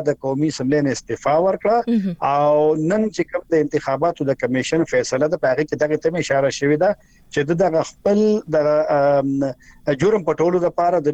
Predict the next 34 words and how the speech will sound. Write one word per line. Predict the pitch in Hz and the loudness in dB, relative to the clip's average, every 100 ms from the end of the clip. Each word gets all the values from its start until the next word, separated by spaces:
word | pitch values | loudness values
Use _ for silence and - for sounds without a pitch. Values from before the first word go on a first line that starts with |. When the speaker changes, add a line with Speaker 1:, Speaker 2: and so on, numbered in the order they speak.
| 151 | 2
Speaker 1:
بیا | 151 | 2
د | 151 131 | 0 -2
اسمبلۍ | 131 139 151 | -2 0 0
نه | 131 | 0
استعفا | - - 151 | -4 -2 0
ورکړه، | 180 - | 0 0
او | 170 - | -2 0
سینیټر | 135 127 151 135 | -2 0 0 2
دی | 147 147 | 0 2
بیا | 156 156 _ - - _ 139 | 2 0 _ -20 -20 _ 0
منتخب | 147 143 135 - 151 - | 0 0 -2 -2 -4 0
شو، | 151 117 139 135 | 0 0 -2 0
او، | 143 151 160 151 | 2 2 2 2
آم، | 147 147 147 - | 2 0 -2 -6
فیصل | 139 156 | -4 -2
واډا | 139 139 165 156 | 0 2 0 0
د | - | 0
کراچۍ | 127 123 165 170 | -2 0 0 2
نه | 165 | 2
د | 151 131 | 0 0
قومي | 135 156 | 0 0
اسمبلۍ | 147 151 170 | 0 0 2
ممبر | 170 160 180 190 160 | 0 2 0 0 -2
منتخب | 185 170 160 170 | -4 -4 -4 -2
شو، | 196 220 - - - - 139 | 2 0 0 -16 -20 -6 -4
او | 131 | 0
دی | 160 165 165 | 2 2 2
په | 160 156 | 2 2
مرکزي | 139 143 123 170 | 0 -2 -2 0
کابینه | 165 139 131 143 | 0 0 0 -2
کې | 151 151 151 - - - - | 0 0 0 -2 -20 -10 -2
وزیر | 131 143 131 175 185 160 - | 2 2 2 0 2 0 0
هم | 175 160 | -2 0
پاتې | 143 - | -2 -2